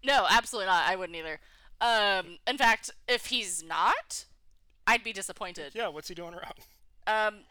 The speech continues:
Speaker 1: I mean, I don't know what's going on with, like, his, like, current wife and, like, that whole deal.
Speaker 2: He's married
Speaker 1: Um,
Speaker 2: to, like, a twenty-something-year-old, like, Korean woman, <laughs> right? Or
Speaker 1: Correct.
Speaker 2: am I wrong? Okay.
Speaker 1: No, you are
Speaker 2: <laughs>
Speaker 1: a thousand percent correct.
Speaker 2: North Korean, though.
Speaker 1: Um, I'm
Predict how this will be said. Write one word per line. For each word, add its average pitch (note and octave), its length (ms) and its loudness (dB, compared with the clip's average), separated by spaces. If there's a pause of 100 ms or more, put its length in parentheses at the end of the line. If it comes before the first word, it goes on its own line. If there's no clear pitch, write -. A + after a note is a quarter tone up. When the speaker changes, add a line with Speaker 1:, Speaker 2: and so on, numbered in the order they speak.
(320)
Speaker 1:
I B3+ 80 4
mean, B3+ 300 -2 (440)
I F#4 40 4
don't B4 140 4
know A#4+ 80 2
what's A4+ 120 -2
going A#3+ 180 2
on A3+ 140 2
with, A3+ 140 -8
like, G3 160 -2
his, F3+ 140 -10
like, E3+ 180 -6
current F#3+ 320 -10
wife G#3+ 360 -2
and, F3+ 120 -10
like, E3+ 120 -12
that E3 180 -2
whole G#3 120 -12
deal. G#3+ 300 -8 (1040)
Speaker 2:
He's F3+ 80 -6
married F4+ 320 -2
Speaker 1:
Um, A3+ 60 -4
Speaker 2:
to, - 0 -
like, E3 220 -2
a C#3+ 60 -10
twenty-something-year-old, C#3 1300 -12
like, B2 260 -14
Korean C3 460 -18
woman, A2 320 -16
<laughs> - 140 -2
right? G#3 140 -8 (180)
Or F#3+ 80 -4
Speaker 1:
Correct. G#3+ 480 0
Speaker 2:
am G#3 80 -2
I F3 80 4
wrong? E3+ 180 0 (160)
Okay. C4 200 -4
Speaker 1:
No, C#4+ 240 4
you C#4 240 -4
are C#4 300 6
Speaker 2:
<laughs> - 60 -14
Speaker 1:
a B3 80 6 (220)
thousand C4 520 0
percent A#3+ 320 -2
correct. G#3 260 -2
Speaker 2:
North E3+ 360 -8
Korean, A2+ 380 -16
though. - 580 -6
Speaker 1:
Um, A3 180 2
I'm B3 260 2